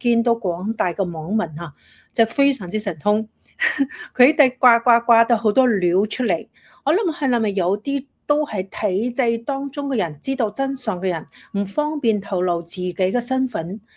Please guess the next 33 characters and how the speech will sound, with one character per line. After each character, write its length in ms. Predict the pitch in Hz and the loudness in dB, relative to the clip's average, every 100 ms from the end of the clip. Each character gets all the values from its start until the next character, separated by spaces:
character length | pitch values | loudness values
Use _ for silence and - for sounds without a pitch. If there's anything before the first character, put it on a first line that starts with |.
| _ | _
喺 100 | 233 | 0
個 120 | 233 240 | 2 2
環 340 | 247 175 165 | 2 -2 -4
境 200 | 196 202 | -4 -2
之 160 | 254 247 | -2 -4
下， 260 | 214 185 - _ - | -4 -6 -10 _ -2
以 160 | 214 | 0
某 320 | 214 180 185 | 2 2 2
種 220 | 226 220 226 | 0 -2 -2
方 360 | 262 262 269 | -2 0 -2
式 160 | 254 262 - | -4 -8 -8
透 220 | - 185 | -4 -2
露 120 | 185 180 | 0 -2
出 180 | - | -2
嚟 200 | 247 160 | -2 -2
呢？ 180 | 190 220 220 - - - _ | -2 -4 -4 -20 -20 -20 _
咁 120 | - 302 381 | -2 0 2
我 180 | 233 220 | 0 2
哋 180 | 214 | 0
就 280 | 190 196 196 | 2 2 2
結 440 | 190 226 - 226 220 | 0 -8 -2 2 2
合 140 | 202 | 0
埋， 320 | 190 180 180 180 - - | -2 -4 -6 -10 -18 -8
我 100 | 214 240 | -4 -4
睇 300 | - 208 240 | -2 -2 2
到 180 | 240 214 | 2 2
有 240 | 196 190 | 2 0
啲 120 | 247 | -2
通 180 | 240 247 | -2 -2
靈 180 | 202 160 | -2 -4
人 160 | 156 147 | -6 -6
士 160 | 165 185 | -2 -2
啊， 200 | 208 | -2